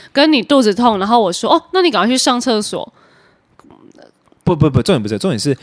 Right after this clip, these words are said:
Speaker 2: 他那，那个女朋友，那个医生说：“哦，那只是，就只是刺到而已，那等下就好了。”
Speaker 1: 对啊，对啊。是，
Speaker 2: 这个
Speaker 1: 事实不是如此吗？
Speaker 2: 这，这重点就不是，这重点，重点来了，就是
Speaker 1: 口气、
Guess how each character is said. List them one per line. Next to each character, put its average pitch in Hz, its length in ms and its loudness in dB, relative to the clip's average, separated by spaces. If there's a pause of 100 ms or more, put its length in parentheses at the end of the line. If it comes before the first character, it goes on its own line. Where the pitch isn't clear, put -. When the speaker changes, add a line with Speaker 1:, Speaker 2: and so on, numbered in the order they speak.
(240)
Speaker 2:
他 185 100 0
那， 185 160 0
那 175 100 2
个 165 80 2
女 110 140 0
朋 107 100 0
友， 107 140 -2
那 143 80 -2
个 139 80 0
医 123 140 -2
生 113 280 0 (140)
说 107 420 0 (260)
：“哦， 180 100 2
那 220 100 4
只 117 160 -2
是， 135 260 0 (380)
就 170 120 0
只 - 180 -8
是 123 420 0 (720)
刺 - 220 -2
到 139 100 4
而 104 160 2
已， 95 40 -6
那 117 100 -4
等 110 100 -6
下 92 60 -6
就 101 140 -4
好 90 160 -12
了。” - 100 -20
Speaker 1:
对 254 100 -6
啊， 226 140 -4
对 220 100 -6
啊。 196 260 -6 (1400)
是， - 160 -2
Speaker 2:
这 269 60 2
个 196 120 0
Speaker 1:
事 269 160 -4
实 220 140 -6
不 190 100 -6
是 196 100 -8
如 175 200 -10
此 - 180 -12
吗？ - 80 -20 (880)
Speaker 2:
这， 311 140 0 (180)
这 302 100 0
重 311 160 2
点 160 80 4
就 160 80 2
不 156 100 2
是， 151 40 0
这 180 120 -2
重 208 120 0
点， 131 60 -4
重 226 120 2
点 123 120 -2
来 82 140 -12
了， 85 100 -8
就 - 120 -6
是 143 300 2 (1000)
Speaker 1:
口 202 180 -8
气、 226 320 -4